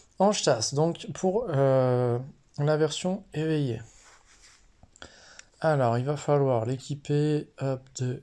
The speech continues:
X P chanceux, euh, plus d'X P et puis, euh, le tir multiple qui est plutôt pas mal. Alors, qu'est-ce qu'on exclut en capacité ? Euh, bon.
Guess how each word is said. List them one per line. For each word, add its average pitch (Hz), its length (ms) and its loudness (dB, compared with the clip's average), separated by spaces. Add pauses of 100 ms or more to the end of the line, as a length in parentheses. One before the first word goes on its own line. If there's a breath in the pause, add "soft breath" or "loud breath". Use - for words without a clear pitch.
X - 180 -12
P 123 160 -10
chanceux, 147 640 0 (1000 loud breath)
euh, 117 360 0
plus 139 320 -6
d'X 123 240 -4
P 139 500 0
et 117 60 0
puis, 127 340 -4
euh, 117 220 2
le 110 160 0
tir 123 200 -6
multiple 117 640 -4
qui 113 140 -14
est - 240 -14
plutôt 127 380 -8
pas 127 260 -12
mal. 110 220 -12 (680 loud breath)
Alors, 127 280 0
qu'est-ce 196 220 -4
qu'on 185 220 -2
exclut 170 400 -4
en 156 140 -2
capacité ? 151 960 -4 (260)
Euh, 117 800 -2
bon. 113 280 -8